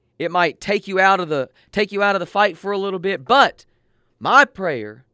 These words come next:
in accordance to the will of the Father, is that ultimately your faith would not fail. And when you are converted, that means when you are strengthened, when you are renewed in your mind, when you are back in the fight, you're gonna come on the other side of this trial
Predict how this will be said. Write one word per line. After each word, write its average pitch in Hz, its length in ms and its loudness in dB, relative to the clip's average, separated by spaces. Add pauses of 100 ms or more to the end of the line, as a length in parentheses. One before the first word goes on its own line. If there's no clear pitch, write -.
(180)
in 113 100 -10
accordance 226 400 -2
to 208 80 -12
the 190 80 -4
will 214 200 -2
of 196 60 -6
the 185 60 -6
Father, 180 400 -4
is 131 160 -8
that 131 200 -6 (120)
ultimately 165 500 2
your 123 160 -12
faith 233 380 -8
would 175 140 -8
not 185 200 -6
fail. 175 300 -2 (220)
And 147 360 -4
when 285 400 -2
you 254 460 -6
are 226 340 2 (120)
converted, 151 580 -8 (220)
that 196 160 -4
means 214 180 -10
when 208 140 -10
you 214 160 -6
are 151 180 0 (220)
strengthened, 262 920 -6 (140)
when 180 140 -10
you 220 140 -4
are 165 140 0
renewed 220 600 -2
in 269 100 -8
your 240 120 -6
mind, 196 320 -8
when 185 100 -12
you 180 120 -12
are 165 120 -4
back 302 420 -2
in 302 80 -4
the 269 80 -4
fight, - 580 -14 (1160)
you're 247 280 -2
gonna 233 140 2
come 208 280 -4
on 175 100 -2
the 156 140 -6
other 208 220 0
side 196 260 -2
of 185 60 -6
this 185 160 -8
trial 185 400 -6